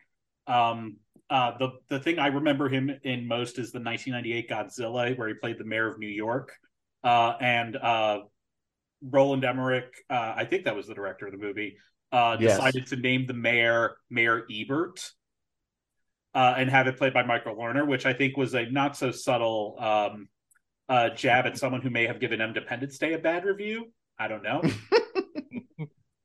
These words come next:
Speaker 1: But, um, no, I mean, also, like, he's, he's so great and twisted in, uh, Barton Fink. Uh, everything about that movie is twisted, though. Um, but yeah, it is, it is, uh, sad that, um,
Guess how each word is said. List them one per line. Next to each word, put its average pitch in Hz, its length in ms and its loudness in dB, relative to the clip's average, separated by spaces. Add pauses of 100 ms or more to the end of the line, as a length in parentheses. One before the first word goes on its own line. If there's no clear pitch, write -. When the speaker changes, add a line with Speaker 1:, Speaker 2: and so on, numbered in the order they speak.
(420)
Speaker 1:
But, 151 280 6
um, 139 480 2 (320)
no, 127 300 0
I 147 100 2
mean, 156 180 0
also, 156 280 0
like, 135 200 0
he's, 131 260 -12
he's 131 260 -8
so 147 400 4 (180)
great 127 500 0
and 107 160 -8
twisted 117 680 -4
in, 117 340 -10
uh, 110 240 -6 (100)
Barton 120 260 -2
Fink. 127 200 -6
Uh, 131 160 -4
everything 123 380 -2
about 101 220 -10
that 104 120 -12
movie 98 200 -10
is 92 100 -12
twisted, 98 420 -14
though. 101 800 -12
Um, 110 360 -2 (760)
but 131 140 2
yeah, 123 240 4
it 131 100 0
is, 139 240 2
it 131 160 0
is, 135 320 -2
uh, 123 360 0
sad 117 420 -2
that, 107 280 -4
um, 104 460 -4